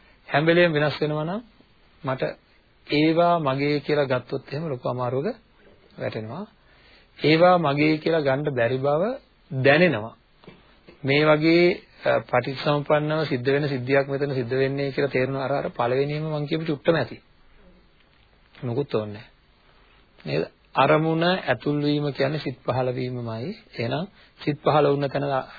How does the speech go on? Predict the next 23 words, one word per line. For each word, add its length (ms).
පහළ 340
වුණ 240
නැති 220
තැන 220
අරමුණ 320
ඇතුල් 240
වෙලා 220
නෑ. 220
මේ 200
ලෝකේ 260
හැම 160
තැනම 300
අරමුණු, 400
හැම 200
වෙලේම 340
අරමුණු 340
තියෙන 200
වටේටම, 600
නේද? 180
අරමුණු 340
විය 140
හැකි 180
දේවල්. 240